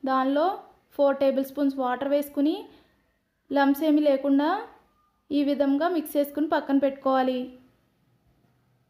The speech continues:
ఈ విధంగా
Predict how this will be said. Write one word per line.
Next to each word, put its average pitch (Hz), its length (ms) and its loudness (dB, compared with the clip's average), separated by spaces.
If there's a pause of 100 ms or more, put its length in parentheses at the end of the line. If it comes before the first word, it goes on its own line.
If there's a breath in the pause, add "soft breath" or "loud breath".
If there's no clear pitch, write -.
(3500)
ఈ 294 100 -2
విధంగా 294 340 0